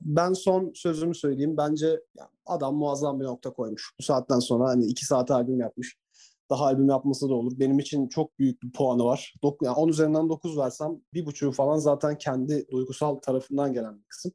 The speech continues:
Ama on üzerinden dokuz da açarım bu albümü. B K D'yi daha demin stalkladım. Üç buçuk vermiş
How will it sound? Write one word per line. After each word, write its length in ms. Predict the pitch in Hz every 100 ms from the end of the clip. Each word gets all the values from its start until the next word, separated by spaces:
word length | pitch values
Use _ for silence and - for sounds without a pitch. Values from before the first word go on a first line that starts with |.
| -
Ama 280 | 160 196 208
on 220 | 165 180
üzerinden 460 | 170 175 180 196 175
dokuz 280 | 175 196
da 60 | 165
açarım 360 | 131 131 117 113
bu 80 |
albümü. 360 | 110 107 139 180 - 139
B 140 | 139
K 200 | 160 151
D'yi 200 | 160 165
daha 180 | 156 147
demin 140 | 156
stalkladım. 540 | 156 - 156 156 156 170 -
Üç 180 | 156 -
buçuk 220 | - -
vermiş 500 | 135 131 156 -